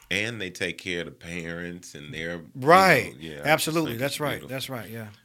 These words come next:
Speaker 1: Well, if you don't answer one of these, this or that questions,
Speaker 2: <laughs>
Speaker 1: you gonna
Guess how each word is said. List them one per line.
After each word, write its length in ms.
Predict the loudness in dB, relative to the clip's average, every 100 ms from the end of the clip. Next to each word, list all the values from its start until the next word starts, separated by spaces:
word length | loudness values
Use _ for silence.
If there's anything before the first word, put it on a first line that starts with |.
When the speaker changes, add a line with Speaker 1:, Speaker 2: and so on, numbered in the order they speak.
| -6
Speaker 1:
Well, 260 | 0 2
if 160 | 0 -2
you 160 | -6
don't 300 | -4 -4 -6
answer 400 | -6 -4 -4 -6
one 220 | -8 -8 -8
of 80 |
these, 260 | -8 -8 -10 -10
this 260 | -10 -10
or 60 | -8
that 300 | -6 -6 -8
questions, 680 | -12 -12 -10 -14 -16 -18 -16 -14 -14
Speaker 2:
<laughs> 260 | -16 -18 _
Speaker 1:
you 160 | -6 -2
gonna 160 | -2